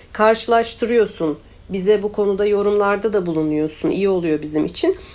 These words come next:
Şimdi ben İngilizcemi yeterli görmediğim için orijinal dilinde okumayı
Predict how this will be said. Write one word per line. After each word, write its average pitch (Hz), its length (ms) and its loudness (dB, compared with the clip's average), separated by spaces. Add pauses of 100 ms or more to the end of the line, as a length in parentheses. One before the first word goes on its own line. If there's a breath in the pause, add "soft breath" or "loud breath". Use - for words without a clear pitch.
(200 loud breath)
Şimdi 294 320 0
ben 330 340 4
İngilizcemi 285 640 0
yeterli 302 460 0
görmediğim 311 600 4
için 392 320 0
orijinal 285 640 2
dilinde 294 360 0
okumayı 302 680 0